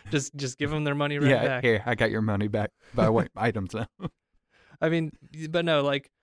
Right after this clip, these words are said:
Speaker 1: so I, I did a little math, and I figured out that with ten billion dollars, you could buy two billion Egg McMuffin meals.
Speaker 2: I,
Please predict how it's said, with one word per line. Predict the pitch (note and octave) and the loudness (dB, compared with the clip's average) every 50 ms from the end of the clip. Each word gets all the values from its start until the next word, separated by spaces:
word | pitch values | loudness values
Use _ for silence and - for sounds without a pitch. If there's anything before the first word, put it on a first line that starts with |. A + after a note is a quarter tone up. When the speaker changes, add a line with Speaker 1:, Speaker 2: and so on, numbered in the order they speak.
| _ _ _ _ _ | _ _ _ _ _
Speaker 1:
so | - G#3 G3+ | 2 6 6
I, | G3+ G3 F3 F#3 | 6 6 6 4
I | F#3 | 2
did | G#3 G#3+ | 2 2
a | G#3+ | 2
little | G3+ G3 F3+ E3 | 2 2 2 2
math, | D#3 D#3 D3+ D3 C#3 C3+ - - | 2 2 2 2 0 -2 -4 -4
and | D3 D3 C#3+ C3+ C3+ C3 | -6 -4 -4 -6 -6 -6
I | - C#3+ C#3+ C#3+ | -4 -2 -2 -2
figured | B2 - - - F3+ E3+ E3 D#3+ D#3+ | -4 -6 -6 -6 -2 0 0 2 2
out | D#3 D3+ D#3 - | 2 0 0 -2
that | - D3 C#3 C3+ C#3 | -2 -2 0 0 0
with | D3+ D3+ C#3+ - - _ _ | 0 -2 -2 -4 -8 _ _
ten | - - F3+ F3+ G3 G#3 | -8 -4 -4 -2 -2 0
billion | G3+ G3+ G3+ G3 F#3+ F3+ E3+ | 0 0 0 0 0 0 0
dollars, | E3+ D#3+ D3+ C#3 C3+ C3+ C3+ C3 B2+ - - _ _ _ _ _ _ _ - | 2 2 2 2 2 0 0 -2 -4 -6 -10 _ _ _ _ _ _ _ -6
you | D3+ E3 E3 | -6 -4 -2
could | - G3 E3 D3+ | -2 -2 0 2
buy | D#3 C3+ B2+ B2 B2 B2 B2+ - _ _ _ _ _ _ _ _ _ _ | 2 2 2 0 -2 -4 -6 -8 _ _ _ _ _ _ _ _ _ _
two | - - G3 F#3+ | -8 -4 -4 -2
billion | D#3+ D#3 D#3 D3+ D3 D3 C#3+ C#3+ C#3 | 0 2 2 2 2 2 0 -2 -2
Egg | - C#3 C3+ | -2 -2 -2
McMuffin | C3+ C3+ - - C3+ B2+ - - B2+ | -4 -6 -6 -6 -6 -6 -6 -8 -12
meals. | A#2+ A2+ G#2+ - C#3+ - - - - - - - - - - - - - - - _ _ _ _ _ _ _ _ _ _ _ _ _ - | -14 -14 -14 -14 -16 -16 -18 -16 -14 -12 -12 -12 -12 -12 -14 -14 -14 -16 -18 -20 _ _ _ _ _ _ _ _ _ _ _ _ _ -2
Speaker 2:
I, | G#2+ G#2 A2 A2 A2+ A#2+ | 0 0 2 2 2 0